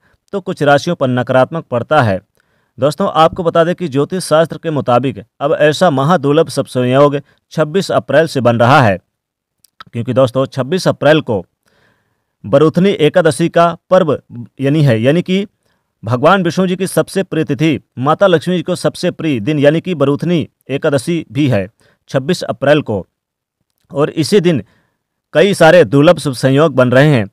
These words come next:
इसी कारण से माता लक्ष्मी जी अब कन्या राशि के जातकों के ऊपर मेहरबान होने वाली हैं। दोस्तों, छब्बीस अप्रैल को बहुत ही दुर्लभ शुभ संयोग बन रहा है,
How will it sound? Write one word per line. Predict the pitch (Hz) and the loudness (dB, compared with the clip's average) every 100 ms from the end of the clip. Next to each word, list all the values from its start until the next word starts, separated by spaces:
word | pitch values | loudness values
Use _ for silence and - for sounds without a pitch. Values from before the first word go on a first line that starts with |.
| _ | _
इसी | 139 143 190 | -12 -6 0
कारण | 160 180 | 2 2
से | 156 143 | 0 0
माता | 143 175 | 2 2
लक्ष्मी | 139 135 160 | 0 0 -2
जी | 147 160 156 _ _ | 0 -2 -2 _ _
अब | 180 - | -6 -4
कन्या | - 151 180 | -4 -4 2
राशि | 165 156 | 2 2
के | 165 | -2
जातकों | 139 - 151 | -2 -4 -10
के | |
ऊपर | 143 139 | -6 -4
मेहरबान | 131 123 127 147 131 | 0 0 4 4 4
होने | 120 131 | 2 2
वाली | 113 135 147 | 2 2 2
हैं। | 101 82 _ _ _ _ - | 0 -4 _ _ _ _ -4
दोस्तों, | 127 - 131 135 - _ - | -2 2 2 2 -2 _ -4
छब्बीस | 156 156 208 165 | -4 2 2 2
अप्रैल | - 147 165 | 2 2 2
को | 127 101 - 117 | -2 -8 -10 -2
बहुत | 147 190 | 0 2
ही | 185 | 0
दुर्लभ | 131 151 185 151 | 0 0 0 -2
शुभ | 147 | -4
संयोग | 123 139 135 165 | 0 2 4 2
बन | 131 123 | 4 4
रहा | 127 151 | 6 6
है, | 117 | 4